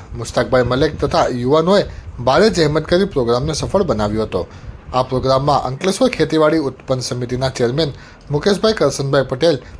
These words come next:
ભરૂચ જિલ્લા યુવા કોંગ્રેસના મહામંત્રી વસીમભાઈ ફળવાલા, માજી પ્ર-, સરપંચ દિલાવર ખાન પઠાણ,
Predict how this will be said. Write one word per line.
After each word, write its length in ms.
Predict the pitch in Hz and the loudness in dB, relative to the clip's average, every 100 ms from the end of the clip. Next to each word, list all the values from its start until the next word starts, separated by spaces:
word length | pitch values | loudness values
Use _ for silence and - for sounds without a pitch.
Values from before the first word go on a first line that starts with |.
| - 131 | -10 -2
ભરૂચ 220 | 139 131 | 0 0
જિલ્લા 240 | 127 143 | 2 2
યુવા 260 | 131 139 135 | 4 2 2
કોંગ્રેસના 440 | 127 123 123 - 123 | 0 -2 -4 -2 -2
મહામંત્રી 640 | 113 113 113 117 160 156 | 0 0 -2 -2 -2 -2
વસીમભાઈ 520 | 123 127 - 180 196 196 | -2 -4 -2 0 0 2
ફળવાલા, 420 | 123 123 151 123 - - - - | 4 4 4 0 -4 -18 -16 -4
માજી 360 | 127 135 143 | 0 0 0
પ્ર-, 220 | 208 135 - - | -2 -4 -6 0
સરપંચ 380 | 127 127 185 - - - - 123 | 0 2 0 0 -10 -18 -12 -2
દિલાવર 320 | 127 127 131 | 2 4 2
ખાન 200 | 131 127 | 0 -2
પઠાણ, 340 | 117 120 165 | -2 0 0